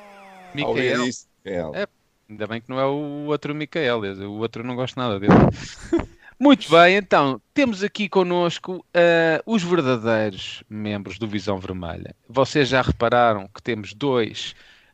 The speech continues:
Speaker 1: três que não aparecem. Eh, o Daniel, vocês sabem, o Daniel não está de férias. O Daniel está no Estádio das Antas à espera que o jogo acabe. Ele ainda lá está. Ah, e ele ligou, vocês sabem, nós vimos no episódio anterior que Daniel, eh, é claro,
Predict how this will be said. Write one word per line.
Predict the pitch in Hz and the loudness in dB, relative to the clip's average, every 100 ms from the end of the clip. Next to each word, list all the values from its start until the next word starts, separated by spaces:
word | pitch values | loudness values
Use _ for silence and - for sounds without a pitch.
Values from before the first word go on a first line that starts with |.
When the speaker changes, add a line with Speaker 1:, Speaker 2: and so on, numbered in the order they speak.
| _ | _
Speaker 1:
três | 226 240 156 | 2 6 4
que | - | 2
não | 156 | -2
aparecem. | 139 113 113 104 95 123 120 - | -2 -2 -2 -2 -4 -10 -16 -10
Eh, | 123 117 | -4 -4
o | 117 123 | -2 -2
Daniel, | 139 139 127 | 0 2 0
vocês | 120 - 117 | 0 -6 -4
sabem, | 135 123 120 | 0 0 -2
o | 113 | -8
Daniel | 107 117 113 | -6 -4 -4
não | 113 135 | -2 -4
está | - 120 | 0 -2
de | 113 | -2
férias. | 107 98 104 - | -6 -8 -10 -16
O | 120 | -6
Daniel | 120 117 120 127 123 | -4 -2 0 -2 -4
está | - 143 | -2 0
no | 135 | 0
Estádio | 120 131 127 | -2 -2 0
das | 117 101 | -2 -4
Antas | 120 123 - - | -6 -6 -12 -4
à | 139 | 0
espera | 135 - - 139 147 147 | 0 0 0 2 2 -2
que | - 135 | -4 -6
o | |
jogo | 123 131 | -6 -8
acabe. | 143 - - - - - - - - | -8 -10 -12 -20 -20 -20 -18 -20 -4
Ele | 123 123 151 | 0 2 0
ainda | 170 147 | 2 4
lá | 131 | 4
está. | 120 - 107 120 - - - _ - | 2 0 -2 -2 -6 -20 -20 _ -6
Ah, | 127 123 117 | 0 2 0
e | 110 123 | 0 -2
ele | 123 | -2
ligou, | 120 123 98 | -4 -6 -8
vocês | 92 107 - | -6 -6 -4
sabem, | - 127 143 | -2 0 0
nós | 127 107 | -4 -6
vimos | 110 98 | -8 -10
no | 110 | -14
episódio | - 104 110 113 | -10 -2 -2 -2
anterior | 107 113 117 127 | -8 -6 -6 -6
que | - | -6
Daniel, | 160 117 101 98 113 - | -4 -2 -4 -6 -8 -10
eh, | 110 98 90 - - | -6 -4 -2 -2 -2
é | 92 | -10
claro, | 90 - 101 | -10 -6 -6